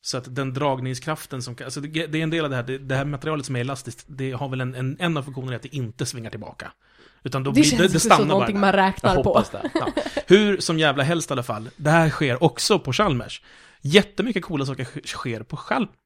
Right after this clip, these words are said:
Speaker 1: sker på Chalmers.
Speaker 3: Sju sjuka sjömän.
Speaker 1: Ja, så jag undrar
Speaker 2: Äta kex på Chalmers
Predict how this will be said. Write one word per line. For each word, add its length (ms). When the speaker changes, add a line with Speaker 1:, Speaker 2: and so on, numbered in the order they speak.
Speaker 1:
sker 520
på 240
Chalmers. 720
Speaker 3:
Sju 180
sjuka 360
sjömän. 240
Speaker 1:
Ja, 240
så 120
jag 80
undrar 380
Speaker 2:
Äta 200
kex 320
på 120
Chalmers 420